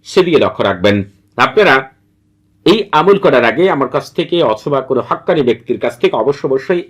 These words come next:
এই যে আজত নিয়ে আমল করবেন। আপনাদের বুঝতে কোনো প্রকার সমস্যা হলে, কোনো কিছু জানার থাকলে, কোনো কিছু বোঝার থাকলে প্রতি শুক্রবার এবং শনিবার সকাল নয়টা থেকে রাত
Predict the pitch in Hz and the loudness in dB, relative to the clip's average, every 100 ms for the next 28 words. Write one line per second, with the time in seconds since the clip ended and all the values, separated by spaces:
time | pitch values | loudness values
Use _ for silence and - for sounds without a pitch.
0 | 143 143 120 113 - 160 175 104 143 135 | -2 -2 -2 -6 -8 -8 -8 -4 -4 -2
1 | 104 95 101 95 _ _ 135 - 180 147 | -2 -2 -4 -4 _ _ -6 -4 -4 0
2 | 208 - - 139 - 156 143 143 139 - | 0 0 -2 -2 -2 -6 -8 -8 -8 -8
3 | 135 - 120 143 190 202 - _ - 180 | -10 -10 -8 2 2 2 -4 _ -2 0
4 | 170 160 123 117 120 117 165 151 175 143 | -2 -2 -2 -2 -4 -6 -6 -6 -6 -8
5 | 139 160 170 220 208 151 151 135 123 - | -6 -4 0 2 0 -2 -4 2 0 0
6 | - _ 160 214 214 185 180 151 135 120 | -14 _ -2 0 -4 -4 -2 0 0 -2
7 | 117 180 180 127 104 - 185 175 120 151 | -4 -4 -4 -4 -6 -6 -6 -4 -2 -2
8 | 180 165 147 131 120 | -4 -6 -6 -6 -4